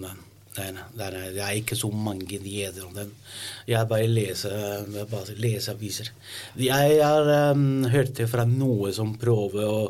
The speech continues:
å, mm, fordi, eh,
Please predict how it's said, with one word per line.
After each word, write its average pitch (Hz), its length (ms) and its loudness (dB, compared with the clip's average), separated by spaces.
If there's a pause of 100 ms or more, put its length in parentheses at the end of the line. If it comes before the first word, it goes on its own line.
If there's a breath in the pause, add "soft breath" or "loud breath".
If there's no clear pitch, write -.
(460 loud breath)
å, 120 120 2 (280)
mm, 113 140 2 (180)
fordi, 151 220 4 (500 loud breath)
eh, 139 220 6